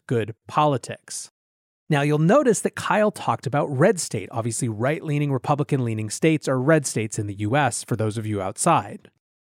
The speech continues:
And that, of course, sparked a ton of discussion around partisanship in crypto. Now, this is something that I watch very,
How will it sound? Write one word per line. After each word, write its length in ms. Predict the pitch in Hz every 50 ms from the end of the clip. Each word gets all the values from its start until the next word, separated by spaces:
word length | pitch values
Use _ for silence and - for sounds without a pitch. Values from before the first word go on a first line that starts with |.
| _ _ _ _ -
And 100 | 131 139
that, 200 | 180 196 220 233
of 220 | 220 214 220 165 -
course, 280 | - 185 185 170 -
sparked 320 | - - - 156 160 - -
a 100 | - 165
ton 560 | 156 - - - - - - 214 240 226 151 120
of 140 | - 143 123
discussion 560 | - 147 - - - 190 175 - - 160 143
around 640 | - 143 135 127 123 139 151 160 170 175 170 165 - -
partisanship 760 | - - 139 131 135 - - 147 139 - - - 110 - -
in 120 | 117 120
crypto. 640 | - - - 190 160 - - 107 92 87 - - _ _ _ _ _ _ _ _ _ _ _ _ _ _
Now, 100 | 147 156
this 240 | 151 156 277 269 277
is 140 | 320 269 -
something 260 | - 214 190 196 185
that 120 | 170 165 139
I 100 | 147 151
watch 340 | 147 143 143 139 - - - _ _
very, 720 | _ - - 110 110 143 156 175 175 170 160 156 151 -